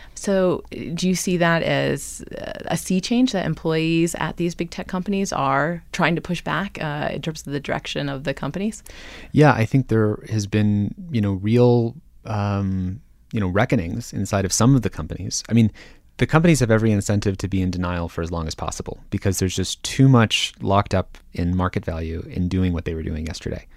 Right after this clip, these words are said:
Speaker 2: So, uh, I think they go thr-, in and out of periods of how much they feel like they need to redesign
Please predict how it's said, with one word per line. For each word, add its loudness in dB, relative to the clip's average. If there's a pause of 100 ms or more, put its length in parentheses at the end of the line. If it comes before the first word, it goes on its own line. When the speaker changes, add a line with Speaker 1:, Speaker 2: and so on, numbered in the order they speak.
(480)
Speaker 2:
So, 2
uh, 0
I 0
think 4
they 6
go 4
thr-, -8
in 4
and 6
out 4
of -4
periods 0
of -6 (500)
how 0
much 2
they 6
feel 2
like 2
they 2
need 4
to 0
redesign 2